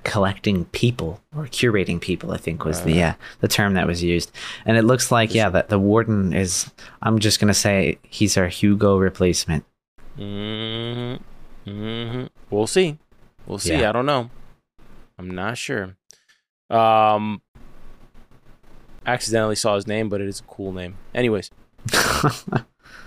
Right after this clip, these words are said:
Speaker 2: We also have the director for this episode was Alex Graves. He is a veteran director. He's done a bunch of, he's directed a bunch of, uh, television shows,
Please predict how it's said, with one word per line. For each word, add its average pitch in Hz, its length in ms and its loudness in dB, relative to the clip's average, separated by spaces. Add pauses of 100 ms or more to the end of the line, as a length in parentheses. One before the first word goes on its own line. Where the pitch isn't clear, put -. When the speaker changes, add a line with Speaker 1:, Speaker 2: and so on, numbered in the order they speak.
(520)
Speaker 2:
We 139 160 4
also 151 220 2
have 139 220 4
the 117 80 2
director 113 540 2
for 113 160 0
this 104 160 0
episode 104 240 -2
was 98 160 -10
Alex 107 360 -2
Graves. 120 580 2
He 113 200 -2
is 92 140 -2
a 95 100 -6
veteran 107 540 0
director. 107 340 0
He's 107 140 -8
done 95 160 -6
a 95 40 -8
bunch 101 380 -8
of, 92 360 -8
he's 113 120 -10
directed 110 320 -2
a 90 60 -4
bunch 98 280 -6
of, 95 240 -8
uh, 87 200 -8
television 92 400 -10
shows, 95 520 -10